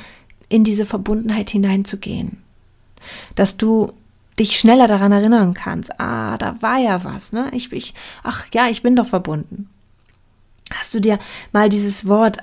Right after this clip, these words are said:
Alleinsein angeschaut? Denn in diesem Wort steckt All-Eins-Sein. Ne? Alleinsein ist eigentlich, keiner Mensch ist allein.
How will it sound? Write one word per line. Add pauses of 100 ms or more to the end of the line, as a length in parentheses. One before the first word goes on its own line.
(140)
Alleinsein
angeschaut? (880)
Denn
in
diesem
Wort
steckt (320)
All-Eins-Sein. (3250)
Ne? (460)
Alleinsein
ist
eigentlich,
keiner
Mensch
ist
allein.